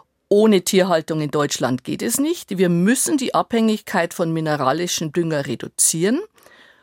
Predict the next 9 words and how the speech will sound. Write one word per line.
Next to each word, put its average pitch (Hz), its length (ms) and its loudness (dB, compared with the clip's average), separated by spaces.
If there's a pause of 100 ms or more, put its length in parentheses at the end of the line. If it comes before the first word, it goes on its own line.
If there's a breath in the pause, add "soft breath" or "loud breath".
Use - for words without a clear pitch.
(180 soft breath)
und 170 220 -2
dafür 151 280 0
brauchen 143 380 -2
wir 139 220 -4
Wirtschaftsdünger, 208 880 0
den 214 180 -2
unsere 160 320 -4
Tiere - 320 0
produzieren.“ - 680 -10